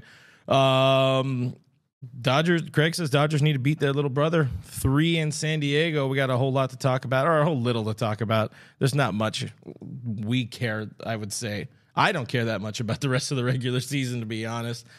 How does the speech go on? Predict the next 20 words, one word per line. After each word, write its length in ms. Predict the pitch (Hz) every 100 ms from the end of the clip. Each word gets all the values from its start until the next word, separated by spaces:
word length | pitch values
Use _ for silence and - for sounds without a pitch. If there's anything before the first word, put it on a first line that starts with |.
| -
I 120 | 123 127
think 180 | 139
we 160 | 127 131
know, 540 | 123 123 123 123 123 120 - _ _ _
uh, 300 | 131 120 120 139
maybe 460 | 139 139 135 135
a 60 | 127
couple 340 | 120 135 127
arms 280 | 127 131 131
will 120 | 131
get, 220 | 123 131 - - -
will 160 | 135
be 220 | 123 139
back, 440 | 120 113 123 131 -
will 120 | 120
be 160 | 113 113
ready 240 | 127 131
to 100 | 117
go, 260 | 110 127 127
but 300 | 120 117